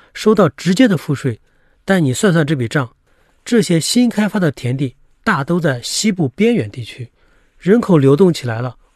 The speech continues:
国内商业互通有无了，那国家关税是不是就大大增加了？关税中的一部分进了财政，那另外一部分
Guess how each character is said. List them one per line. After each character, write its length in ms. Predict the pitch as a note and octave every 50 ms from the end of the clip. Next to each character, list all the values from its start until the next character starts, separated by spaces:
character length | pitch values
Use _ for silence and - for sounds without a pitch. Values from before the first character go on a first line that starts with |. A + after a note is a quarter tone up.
| _
国 160 | - B2+ B2+ D3+
内 160 | E3+ D3+ C3+
商 260 | - - F3+ F3+ F#3+
业 140 | F#3 C#3 A2+
互 220 | - - - F3
通 160 | - G3+ G3+
有 140 | F3+ D3 A2+
无 180 | G#2+ G#2+ A2+ C3+
了， 140 | C#3 B2+ - _ _ _ _ _ _
那 180 | - F#3+ F3+ D3+
国 160 | - D3+ D#3
家 140 | D#3+ F3+ E3+
关 200 | - F#3+ G3+ G#3+
税 280 | G3 - F3 C3+ - - _ _ _ _
是 160 | - - - D#3+
不 100 | C#3+ C#3+
是 100 | D#3 D#3
就 140 | C#3+ C3
大 240 | B2 - - G#3+ D#3+
大 160 | - A2+ G#2+
增 160 | - - C3 A#2+
加 180 | B2+ A#2+ A#2+
了？ 140 | A2+ G#2+ - _ _ _ _ _ _ _ _ _ _ _ _ _ _ _ _ _ _ _ _ _
关 220 | - G#3 A#3 A#3
税 140 | - G#3+ F3+
中 180 | E3 G3+ G#3 F#3+
的 80 | C#3+
一 120 | C#3+ E3 G3+
部 160 | - C#4 A#3
分 220 | D#3 D3 B2 A2+ -
进 180 | - - D#3 C#3
了 80 | B2
财 200 | - - B2 A#2 A#2
政， 180 | - C3+ A2+ - _ _ _ _ _ _ _ _ -
那 140 | F3+ E3+ F3+
另 200 | G#3+ C#4 D4 B3+
外 100 | F3 C3+
一 60 | B2+
部 160 | A#2 C3+ C3+
分 240 | B2 - B2+ A2+